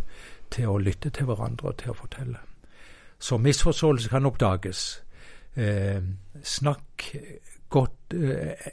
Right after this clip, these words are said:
en mulig løsning er at dere får snakke godt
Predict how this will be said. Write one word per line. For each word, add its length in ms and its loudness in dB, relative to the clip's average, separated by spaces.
en 320 6
mulig 280 6
løsning 380 2
er 40 -2
at 160 -4
dere 120 0
får 140 -2
snakke 400 -2
godt 320 2